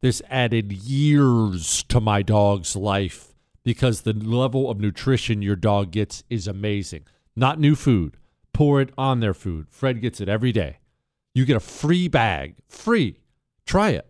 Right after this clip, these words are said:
Go to roughgreens dot com slash Jesse.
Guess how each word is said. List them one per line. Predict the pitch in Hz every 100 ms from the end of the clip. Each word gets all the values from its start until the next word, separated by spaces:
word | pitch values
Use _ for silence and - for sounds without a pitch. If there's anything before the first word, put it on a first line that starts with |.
| _ _ _ _ _ _ _ _
Go | 143
to | 147
roughgreens | 110 120 160 - 165 156 160 120
dot | 117 143 -
com | - 139 139
slash | 131 - 120 123 117 -
Jesse. | 90 - 139 - - 78